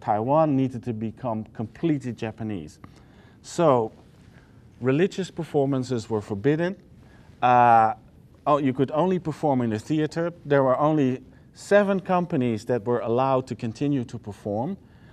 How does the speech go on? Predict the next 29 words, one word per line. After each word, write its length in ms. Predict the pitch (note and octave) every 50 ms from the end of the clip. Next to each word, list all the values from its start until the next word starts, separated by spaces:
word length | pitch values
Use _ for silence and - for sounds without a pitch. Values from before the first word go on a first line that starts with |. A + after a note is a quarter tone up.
| - - - - -
Uh, 180 | A#2 B2 B2+ C3
they 100 | C#3+ D3
had 140 | D#3+ E3 -
to 100 | E3 D3+
perform 460 | - E3 D3 - F3 F3 E3 E3+ F3
in 180 | D3 D3 C#3+
Japanese. 840 | C3+ C#3+ C3+ B2+ - C3 A#2+ B2+ D3 E3 F#3+ G#3+ G#3 G3 - - - - - - - - - - - - - - - - - - - - - - B2+ B2
The 280 | B2+ C#3+ C#3+ C#3 C#3 C3+
music 540 | C3 D3 E3+ G3+ A#3+ A#3 - - F3 D3 B2+
was 180 | C#3 C3+ C3
no 160 | C#3 D#3 D#3 D#3+
longer 300 | E3 D#3+ C#3 B2+ A#2 A2
live 440 | G#2+ A#2 B2 C3+ C3+ D#3 E3+ D#3+ - - -
music, 480 | C#3 B2 B2 B2 C3 D#3+ F#3+ G#3 - - - A#2 A#2
but 400 | - C3+ C3 C3+ C3 C3 C3+ - - - - -
records 840 | F#2 G2 A#2+ D3 D3+ D3 - C3 G2 F2+ F2 F2 F#2 F#2 - - - - - A#2
of 340 | A#2 A#2 A2 A2+ A2 -
Japanese 540 | - B2+ A#2+ A#2 - B2 A2+ G#2+ G#2 G2+ -
music. 320 | G2+ F#2 F2+ F#2 E2+ D#2 - - - - - - - _ - - - - - - - - - - _ -
So 280 | - - C3+ B2+ B2
there 140 | A#2+ B2 A#2+
was, 300 | A#2+ B2+ B2 A#2 A2 A#2+ - -
uh, 480 | A2 A2+ A2 A2 G#2+ G#2+ G#2+ G#2 G#2+ A2+ - - - _ - -
a 60 | A2
sort 180 | - - C3+ A#2
of 120 | G#2 F#2+
D 200 | A2 C3 C#3 C#3
J 300 | B2 - D3 C3+ C3 C3
backstage 800 | A#2 B2 A2+ A2 - - - G2+ G2+ G#2 G2 G2 F#2+ - -